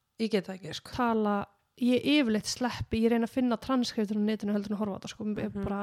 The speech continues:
Speaker 2: ég get ekki horft á foreldra
Speaker 1: Mhm.
Speaker 2: sem hafa upplifað svona sorg, sko.
Speaker 1: Nei.
Speaker 2: Pabbi hennar stóð upp og sagði öllum sem að sátu í dómstalnum að oftar en einu sinni og oftar en tvisvar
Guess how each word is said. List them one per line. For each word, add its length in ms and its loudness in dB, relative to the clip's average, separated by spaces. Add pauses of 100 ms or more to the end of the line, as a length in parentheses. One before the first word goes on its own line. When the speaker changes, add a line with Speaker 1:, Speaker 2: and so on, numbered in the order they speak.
Speaker 2:
ég 160 -8 (160)
get 160 0
ekki 120 -4
horft 200 -8
á 40 -14
foreldra 400 -6 (1120)
Speaker 1:
Mhm. 380 -6
Speaker 2:
sem 140 4
hafa 160 4
upplifað 280 2
svona 120 -4
sorg, 220 -4
sko. 180 -12 (140)
Speaker 1:
Nei. 260 -4 (1400)
Speaker 2:
Pabbi 360 -2
hennar 180 4
stóð 380 4
upp 120 -4
og 60 2
sagði 320 0
öllum 240 -2
sem 140 -2
að 80 -4
sátu 260 -2
í 80 -2
dómstalnum 720 -2
að 140 -4
oftar 360 -6
en 120 0
einu 240 0
sinni 180 -2
og 80 0
oftar 220 -4
en 100 -2
tvisvar 480 -2